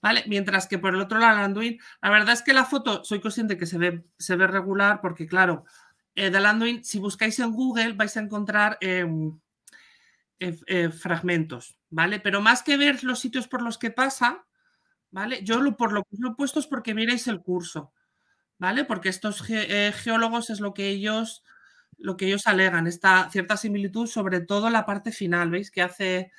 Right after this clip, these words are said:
bueno, final y principio, según, ¿vale? Final del, del Anduin, principio del, del Rin, que es, ahí sí, ahí sí que es la frontera prácticamente natural de, de Suiza. En el Anduin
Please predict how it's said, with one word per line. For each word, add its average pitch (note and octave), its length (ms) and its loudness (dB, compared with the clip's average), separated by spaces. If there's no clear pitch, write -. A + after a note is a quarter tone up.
bueno, G3 140 0
final F#3+ 260 4
y G#3 40 0
principio, F#3+ 440 -2
según, D#3+ 420 -2
¿vale? G3 340 -4
Final F#3+ 340 2
del, F#3 460 2
del G3 140 2
Anduin, G#3 380 2
principio G3 640 -2
del, F#3+ 600 -2
del A3 200 0
Rin, C4+ 420 2
que G#3+ 200 2
es, B3 200 -4
ahí G3+ 140 4
sí, G#3+ 160 -6
ahí G#3 100 0
sí G#3+ 140 -8
que - 80 -8
es A3+ 80 -4
la G#3 100 0
frontera G3+ 320 -2
prácticamente F#3+ 540 -4
natural F#3+ 440 0
de, E3 360 -4
de F#3 140 0
Suiza. D#3+ 520 -2
En G#3 800 0
el G#3 360 -2
Anduin C4 600 0